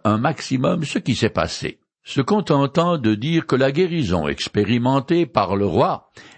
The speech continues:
est la conséquence de sa bonne conduite en accord avec la théologie de la rétribution. Les textes parallèles donnent les détails de cette maladie,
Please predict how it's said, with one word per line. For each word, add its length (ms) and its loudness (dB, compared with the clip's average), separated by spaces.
est 100 4
la 140 4
conséquence 760 0
de 100 2
sa 200 0
bonne 340 -2
conduite 520 -2
en 120 2
accord 420 0
avec 300 0
la 120 0
théologie 680 2
de 100 -2
la 140 -2
rétribution. 680 -6
Les 100 4
textes 380 0
parallèles 680 2
donnent 320 0
les 100 4
détails 540 2
de 100 0
cette 280 -2
maladie, 480 -2